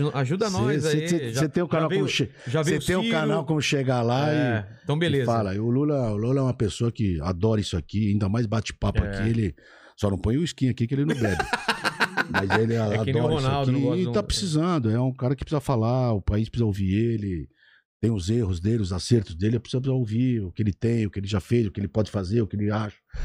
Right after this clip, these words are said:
Speaker 2: É importante pra todos nós brasileiros, independente de você gostar dele ou não.
Speaker 1: Entendi. E a pergunta é o seguinte: é, deixa suas últimas palavras aqui pra quem voltar nesse vídeo daqui muitos anos. Qual seria a sua última frase, assim?
Speaker 2: Obrigado,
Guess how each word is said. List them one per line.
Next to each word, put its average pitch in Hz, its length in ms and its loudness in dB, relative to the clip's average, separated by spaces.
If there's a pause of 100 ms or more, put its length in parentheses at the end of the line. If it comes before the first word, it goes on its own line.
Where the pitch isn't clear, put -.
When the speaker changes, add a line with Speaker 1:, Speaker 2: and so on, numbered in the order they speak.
(120)
Speaker 2:
É 104 80 -2
importante 120 440 -2
pra 120 120 -2
todos 113 240 -2
nós 110 160 0
brasileiros, 107 500 0
independente 113 720 -2 (300)
de 110 100 2
você 101 240 0
gostar 104 320 -2
dele 101 180 2
ou 117 60 -2
não. 80 180 -4 (200)
Speaker 1:
Entendi. 90 380 -10 (460)
E 120 40 -2
a 120 40 -2
pergunta 151 280 0
é 196 40 0
o - 20 -2
seguinte: 160 540 -2
é, 104 160 2
deixa 131 240 0
suas 156 180 0
últimas 143 300 -2
palavras 120 500 0
aqui 104 140 -4
pra - 100 -8
quem 120 140 0
voltar 110 240 -2
nesse 107 240 -6
vídeo 101 360 -2
daqui 98 300 -4
muitos 104 500 0
anos. 98 220 0 (260)
Qual 110 140 -2
seria 104 460 0 (580)
a 95 100 -6
sua 104 220 -2
última 104 320 -2
frase, 92 460 -4
assim? 85 320 -16
Speaker 2:
Obrigado, 92 680 0